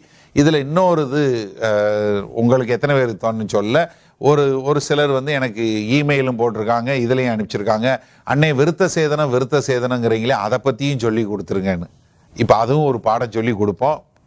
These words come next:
பின்னாடி ஒரு பாடத்துல நான் சொல்லி கொடுக்குறேன், ஏன் இந்த விருத்த சேதனங்கிறான் என்ன, எதுக்காக இதை சொன்னாங்க அப்படின்னு சொல்லக்கூடியது. ஆனா உங்களுக்கு என்ன பண்ணியிருக்கேன்னா, இந்த இருபத்தி நாலு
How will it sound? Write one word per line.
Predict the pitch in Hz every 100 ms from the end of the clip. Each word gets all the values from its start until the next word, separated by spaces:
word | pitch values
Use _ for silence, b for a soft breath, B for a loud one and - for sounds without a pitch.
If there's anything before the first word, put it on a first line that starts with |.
| - -
பின்னாடி | 113 117 107
ஒரு | 101 98 87
பாடத்துல | 110 107 120 110
நான் | 101
சொல்லி | 95 117 117
கொடுக்குறேன், | 101 98 123 131 B B -
ஏன் | 139
இந்த | 156 131
விருத்த | 104 143 156 135
சேதனங்கிறான் | 127 117 117 113 120 127 104
என்ன, | 110 117
எதுக்காக | 123 101 123 165 165 143 131
இதை | 107 -
சொன்னாங்க | 113 117 120 113 107
அப்படின்னு | 87 113 101 107 107
சொல்லக்கூடியது. | 95 92 85 - _ B B B B
ஆனா | 147 156
உங்களுக்கு | 151 147 131
என்ன | 156
பண்ணியிருக்கேன்னா, | 185 156 131 107 110 131 139 113 127 b b b b b _ -
இந்த | 135 151
இருபத்தி | 160 208 196 170
நாலு | 143 131 117 107